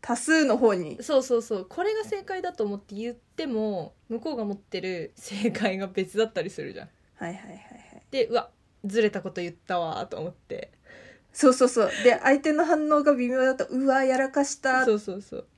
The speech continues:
Speaker 1: って若干引きずる。
Speaker 2: そう。あとはさ、自分が言った後に、別の人が例えば意見とか所感を言うじゃん。
Speaker 1: うん。
Speaker 2: で、そっちの方が反応が <laughs> 多かった時。
Speaker 1: うんうん、わかるわかるわかる。
Speaker 2: 「あ、やっちゃった」って思う。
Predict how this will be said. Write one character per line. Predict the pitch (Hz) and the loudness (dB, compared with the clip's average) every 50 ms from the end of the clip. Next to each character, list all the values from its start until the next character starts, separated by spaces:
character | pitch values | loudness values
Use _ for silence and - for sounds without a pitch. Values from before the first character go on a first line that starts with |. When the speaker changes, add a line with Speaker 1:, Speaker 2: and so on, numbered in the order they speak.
| _ | _
Speaker 1:
っ | _ | _
て | - 214 196 180 - - _ - | 0 2 2 0 -2 -6 _ -4
若 | - 214 208 208 - 208 | -2 -2 -2 -2 -2 -4
干 | |
引 | 202 - - | -4 -4 -6
き | - 233 185 | -8 -8 -6
ず | - 185 | -4 -4
る。 | 175 170 226 | -4 -4 -6
Speaker 2:
そ | 214 - 254 214 196 185 - - | -4 -2 -2 0 0 -2 0 0
う。 | - | 0
あ | 233 | 0
と | 233 220 | 2 2
は | 208 196 | 0 0
さ、 | 196 - 208 | -2 -4 -10
自 | 180 185 196 214 | -8 -6 -4 -4
分 | 202 226 262 262 262 269 269 269 269 262 262 262 | -2 -2 -4 -4 -4 -6 -8 -8 -8 -8 -8 -6
が | 254 302 302 233 | -4 -2 -2 0
言 | 196 202 | 0 -2
っ | 202 | -4
た | - - 247 247 | -4 -2 -2 -2
後 | 247 247 - 196 | -2 -2 -6 -8
に、 | 180 180 180 185 175 165 151 - _ | -10 -10 -10 -12 -12 -12 -14 -6 _
別 | - 226 226 - | -2 -2 -2 -2
の | 233 233 226 | -2 -4 -4
人 | 220 - 233 | -4 -6 -6
が | 196 185 - 202 175 - | -8 -8 -8 -12 -12 -8
例 | - 185 | -8 -6
え | 175 | -6
ば | 170 156 | -6 -8
意 | - 180 | -10 -10
見 | 160 - 180 165 160 | -10 -10 -10 -10 -12
と | - | -14
か | - 175 | -16 -14
所 | - - 185 | -12 -12 -10
感 | 156 - 165 160 160 | -10 -8 -10 -8 -8
を | |
言 | 160 160 170 170 160 | -8 -8 -8 -8 -10
う | 160 | -10
じ | 156 - | -12 -14
ゃ | - | -18
ん。 | - _ _ _ _ _ _ - | -18 _ _ _ _ _ _ -4
Speaker 1:
う | 220 | -2
ん。 | 202 196 190 180 180 175 175 170 165 - - | -2 0 -2 -2 -4 -6 -8 -10 -12 -14 -14
Speaker 2:
で、 | 254 | -12
そ | 214 - 240 | -8 -6 -6
っ | 233 | -6
ち | - - 262 | -6 -6 -4
の | 254 262 254 254 277 285 - - | -2 -2 -2 -2 -4 -6 -10 -4
方 | - 285 240 208 | 0 2 2 2
が | 180 180 180 | 2 0 -4
反 | - - 214 214 208 208 214 214 214 | -4 -4 -2 0 0 2 2 2 2
応 | 208 202 202 196 | 2 0 0 0
が | 226 214 185 160 180 185 - - | -2 -2 -2 -4 -6 -8 -10 -14
<laughs> | - _ | -14 _
多 | - 226 233 - | 2 4 4 4
か | - - 208 202 | 2 -2 -4 -4
っ | - - | -4 -6
た | 208 170 | -10 -12
時。 | - - 147 - - - - _ _ _ _ | -10 -12 -14 -14 -16 -20 -20 _ _ _ _
Speaker 1:
う | 240 247 | -2 0
ん | 240 240 233 220 214 208 214 214 208 | 2 2 2 2 0 0 0 0 2
う | 202 | 2
ん、 | |
わ | 196 220 | 2 2
か | - - 285 | 6 6 8
る | 233 196 | 8 8
わ | 202 233 | 6 6
か | |
る | - 220 | 6 6
わ | - | 4
か | |
る。 | 381 | 4
Speaker 2:
「あ、 | |
や | 381 - | 2 0
っ | |
ち | - 466 | 0 -2
ゃ | 466 | -2
っ | |
た」 | - - - - 539 539 539 554 539 | -2 -4 0 2 4 6 6 4 4
っ | - | 4
て | 277 | 4
思 | 214 254 247 220 196 156 196 175 | 4 4 2 0 0 2 2 2
う。 | 190 - | 2 -2